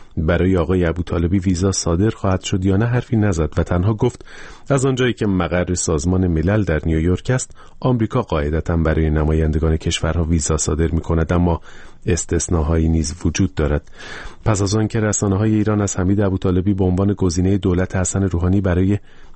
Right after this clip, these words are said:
نمایندگی دائم ایران در سازمان ملل نام بردند، گزارش‌های انتشار یافت که آقای ابوطالبی یکی از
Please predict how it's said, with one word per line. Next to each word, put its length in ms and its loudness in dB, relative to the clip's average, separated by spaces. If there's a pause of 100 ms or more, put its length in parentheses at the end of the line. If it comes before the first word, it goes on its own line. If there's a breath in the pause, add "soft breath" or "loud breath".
نمایندگی 840 2
دائم 480 0
ایران 580 0
در 120 0
سازمان 500 0
ملل 420 2
نام 200 0
بردند، 420 0 (420 loud breath)
گزارش‌های 600 2
انتشار 400 -2
یافت 220 0
که 60 0
آقای 220 2
ابوطالبی 500 0
یکی 240 -2
از 180 -2